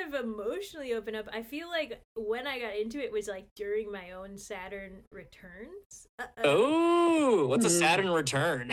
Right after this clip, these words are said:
Speaker 1: Okay, so this is a big
Speaker 2: <laughs>
Speaker 1: astrological phenomenon, right? So
Speaker 2: Okay.
Speaker 3: Okay.
Speaker 1: okay, so the way things work, right, is when everyone's born,
Speaker 2: Yeah.
Speaker 1: their, your birth chart is where all the planets were in the sky.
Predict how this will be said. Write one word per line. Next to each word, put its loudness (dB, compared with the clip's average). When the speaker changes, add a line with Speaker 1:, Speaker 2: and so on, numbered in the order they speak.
Speaker 1:
Okay, 2
so -6
this -4
is 2
a -4
big -2
Speaker 2:
<laughs> 0
Speaker 1:
astrological -2
phenomenon, -8
right? -8
So 0
Speaker 2:
Okay. 0
Speaker 3:
Okay. 2
Speaker 1:
okay, 0
so -6
the -2
way -2
things -2
work, -6
right, -6
is -4
when -4
everyone's -8
born, -8
Speaker 2:
Yeah. 0
Speaker 1:
their, -6
your -2
birth -6
chart -6
is -4
where -4
all -4
the -6
planets -10
were -8
in -14
the -16
sky. -18